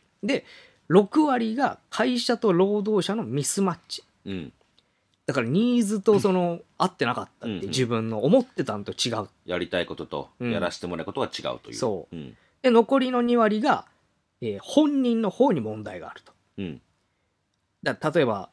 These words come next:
Speaker 1: その、ホワイトな会社にもかかわらず、
Speaker 2: うん。
Speaker 1: その中で、あの、個人の方が、なんかめ-、めちゃくちゃなこと言って、
Speaker 2: うんうんうん。
Speaker 1: あの、「給料が安すぎるだろう」とか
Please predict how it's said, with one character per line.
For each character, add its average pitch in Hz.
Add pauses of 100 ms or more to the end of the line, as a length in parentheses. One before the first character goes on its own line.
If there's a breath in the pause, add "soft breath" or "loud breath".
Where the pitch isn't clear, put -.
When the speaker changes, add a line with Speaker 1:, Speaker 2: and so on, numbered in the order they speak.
Speaker 1:
そ 135
の、 98
ホ 180
ワ 202
イ 190
ト 135
な 104
会 120
社 123
に 120
も 104
か -
か 113
わ 117
ら 117
ず、 190
Speaker 2:
う -
ん。 -
Speaker 1:
そ 147
の 151
中 151
で、 214 (340 loud breath)
あ 107
の、 90 (540)
個 151
人 113
の 90
方 87
が、 90 (200)
な 110
ん 101
か 101
め-、 113
め 127
ち -
ゃ 113
く -
ち 127
ゃ -
な 107
こ 113
と 92
言 -
っ -
て、 87
Speaker 2:
う 85
ん 80
う 76
ん -
う -
ん。 101
Speaker 1:
あ 90
の、 87
「給 110
料 98
が 90 (460 soft breath)
安 104
す -
ぎ 110
る 98
だ 85
ろ -
う」 -
と 82
か -